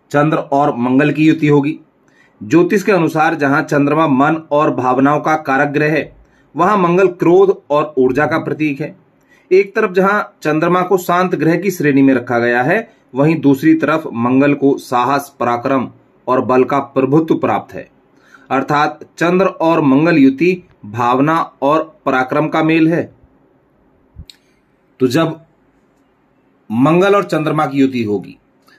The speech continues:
तो आपकी वाणी बहुत प्रभावशाली होगी,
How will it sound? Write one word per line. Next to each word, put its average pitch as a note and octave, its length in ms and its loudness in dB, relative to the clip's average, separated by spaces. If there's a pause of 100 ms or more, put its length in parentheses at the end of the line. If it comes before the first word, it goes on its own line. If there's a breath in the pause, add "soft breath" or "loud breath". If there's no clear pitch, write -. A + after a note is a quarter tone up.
(160)
तो D#3+ 300 -2
आपकी D#3 1120 -2
वाणी C#3+ 520 0 (140)
बहुत C3+ 260 -2
प्रभावशाली D#3+ 500 0
होगी, E3+ 280 -2